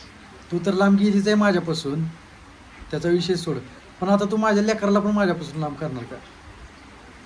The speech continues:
एवढं पण अति करू नको रे तू. अजून, अं, तू हे पण बोलली की सरडा पण एवढा फास्ट रंग बदलत नाही,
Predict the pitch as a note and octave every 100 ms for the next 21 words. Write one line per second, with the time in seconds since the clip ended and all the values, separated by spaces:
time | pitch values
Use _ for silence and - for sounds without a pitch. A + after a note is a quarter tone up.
0 | - - - - - - - E3+ G3 G3+
1 | G#3+ G#3 G#3 G#3 G#3 G3+ G3 E3 - B2
2 | - - - - - - F3 G#3 G#3+ G#3
3 | G3+ F#3+ F#3 - - G3 F#3+ G#3+ A3 G#3+
4 | G3+ F3+ F#3 G#3 G#3 G3+ - - - -
5 | - - - A3 G3 G#3+ A3+ A#3 A3 G#3+
6 | G3+ - G3+ G3+ G3 F3+ F3 F3+ E3